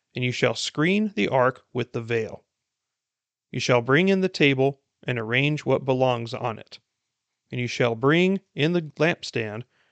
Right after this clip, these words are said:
and mount its lamps. Moreover, you shall set the gold altar of incense before the ark of the testimony, and set up the veil for the doorway to the tabernacle. You shall set the altar of burnt offering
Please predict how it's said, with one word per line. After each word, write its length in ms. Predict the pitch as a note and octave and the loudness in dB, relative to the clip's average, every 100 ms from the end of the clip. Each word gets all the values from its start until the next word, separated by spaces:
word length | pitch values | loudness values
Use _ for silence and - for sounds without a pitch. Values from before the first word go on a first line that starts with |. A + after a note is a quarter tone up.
| _ | _
and 280 | - B2 A#2+ | -4 -4 -2
mount 280 | B2+ D3+ D3+ | 0 0 0
its 220 | - C3+ | -6 -8
lamps. 500 | C3 A#2+ - - - - _ _ _ _ _ _ _ _ _ _ | -8 -8 -10 -16 -16 -18 _ _ _ _ _ _ _ _ _ _
Moreover, 640 | - B2+ D3+ A3 C#3 A2+ - _ | 0 6 8 8 6 -2 -6 _
you 120 | - C3 | -10 -2
shall 200 | B2+ A#2+ | -2 0
set 320 | - F#3+ - | 2 0 2
the 100 | F#3+ | 0
gold 340 | C3+ D#3 G3+ | 4 6 6
altar 480 | C#3 C3+ - C#3+ C#3+ - | 2 2 4 2 2 -2
of 160 | A#2+ - | -6 -2
incense 520 | G3 - A#2 A2+ - _ _ _ | -2 -2 -8 -10 -18 _ _ _
before 440 | B2+ - E3 F#3 G3 | -8 -2 2 4 2
the 160 | F3 | 0
ark 240 | C3 C3 C#3 | 2 2 0
of 120 | B2 | -6
the 60 | |
testimony, 640 | B2+ D#3 C3+ B2+ A2 - - _ _ _ _ _ _ | -2 -2 -2 -4 -10 -14 -20 _ _ _ _ _ _
and 140 | A#2+ A2 | -10 -6
set 260 | - C#3 | 0 2
up 140 | E3+ - | 2 0
the 120 | D#3 | -2
veil 500 | C#3 F#3 B2 G2+ - _ _ _ | 2 0 0 -6 -14 _ _ _
for 140 | C3 | -4
the 80 | B2 | -2
doorway 720 | A#2 C3 D3+ D3 C#3+ D3 - _ - | 2 4 4 4 2 0 -2 _ -10
to 240 | C#3+ B2+ | -6 -6
the 80 | B2 | -2
tabernacle. 680 | D3 B2 A2+ F#2 - - _ _ _ _ _ _ _ _ _ _ _ _ _ _ | 2 2 0 -10 -16 -20 _ _ _ _ _ _ _ _ _ _ _ _ _ _
You 100 | C3+ | -6
shall 180 | - A#2+ | -2 -2
set 380 | - D#3 D#3 - | 4 4 4 -2
the 120 | B2+ | 2
altar 420 | C#3 F3+ G#3+ F#3+ | 4 4 4 2
of 180 | C#3+ B2 | 2 2
burnt 280 | D3 E3+ - | 2 2 2
offering 540 | D3 C3+ A#2+ A2 A2+ | 2 2 -2 -6 -10